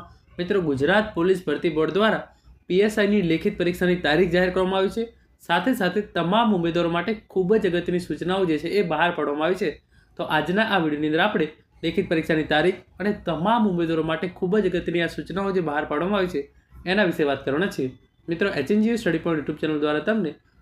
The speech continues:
પોલીસ ભરતીની તમામ માહિતી સૌપ્રથમ અને સચોટ રીતે પૂરી પાડવામાં આવે છે. ભવિષ્યમાં પણ આવી તમામ માહિતી મેળવવા માટે ચેનલને અત્યારે સબસ્ક્રાઇબ કરી લેજો. તો હવે શરૂ કરીએ આજનો આ વીડિયો.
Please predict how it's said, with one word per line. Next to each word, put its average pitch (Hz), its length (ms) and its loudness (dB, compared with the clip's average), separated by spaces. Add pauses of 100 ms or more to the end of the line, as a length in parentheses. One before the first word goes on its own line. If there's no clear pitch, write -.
(100)
પોલીસ 233 300 2
ભરતીની 170 360 0
તમામ 180 360 -2
માહિતી 156 280 0
સૌપ્રથમ 160 480 -2 (180)
અને 233 160 0
સચોટ 202 440 0
રીતે 165 160 -2
પૂરી 170 240 -2
પાડવામાં 160 400 -2
આવે 151 140 0
છે. - 220 -14 (360)
ભવિષ્યમાં 196 460 -2
પણ 202 140 -2
આવી 180 260 0
તમામ 180 420 0
માહિતી 160 260 0
મેળવવા 147 240 0
માટે 175 420 -2 (140)
ચેનલને 160 340 0
અત્યારે 202 480 -2
સબસ્ક્રાઇબ 143 360 -4
કરી 240 220 0
લેજો. 135 300 2 (460)
તો 143 60 -6
હવે 160 160 2
શરૂ 214 200 2
કરીએ 196 280 2
આજનો 147 460 0
આ 208 100 2
વીડિયો. 139 280 2